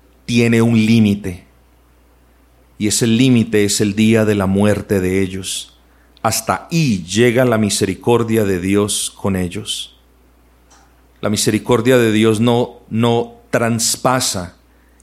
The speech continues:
ese límite. Mas la misericordia de Dios para con nosotros es perpetua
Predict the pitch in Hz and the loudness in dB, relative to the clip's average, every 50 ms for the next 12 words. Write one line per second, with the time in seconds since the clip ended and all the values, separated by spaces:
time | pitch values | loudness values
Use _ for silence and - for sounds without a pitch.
0 | _ _ _ - 127 117 107 - - 107 98 104 104 101 98 101 101 - - - | _ _ _ -2 -2 0 0 0 -2 0 0 0 2 0 0 -2 -4 -8 -14 -20
1 | - _ _ _ _ _ _ _ _ _ _ _ _ _ _ _ _ _ _ _ | -20 _ _ _ _ _ _ _ _ _ _ _ _ _ _ _ _ _ _ _
2 | _ - 107 107 107 113 110 107 - 117 107 104 - 117 120 117 113 127 127 120 | _ -4 -2 0 0 0 0 0 0 0 -2 -2 0 0 0 2 2 2 2 4
3 | 117 113 107 107 113 110 - - - - - 127 117 113 110 - - 117 107 104 | 4 2 2 2 2 0 0 -4 -8 -4 -2 0 0 0 -2 -4 -4 -2 -2 0
4 | 104 101 101 - 135 135 123 - 107 95 95 92 - - - - - _ _ _ | 0 -2 0 0 0 0 0 0 -4 -6 -4 -6 -6 -8 -8 -10 -14 _ _ _
5 | _ _ _ _ _ _ _ _ _ _ _ _ _ _ - 143 131 131 127 - | _ _ _ _ _ _ _ _ _ _ _ _ _ _ 2 2 4 4 2 0
6 | - 117 110 - - - 113 113 110 110 110 101 95 92 - | 0 0 -2 0 0 0 0 0 0 0 -2 -4 -4 -6 -12